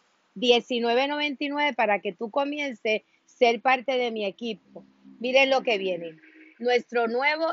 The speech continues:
y querido empresario nos escribe una carta. Una carta en español,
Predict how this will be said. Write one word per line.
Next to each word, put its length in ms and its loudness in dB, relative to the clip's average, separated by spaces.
y 140 -4
querido 360 -2
empresario 840 0
nos 260 -10
escribe 440 -4
una 260 -4
carta. 480 -10
Una 280 -2
carta 520 2
en 180 -10
español, 880 -2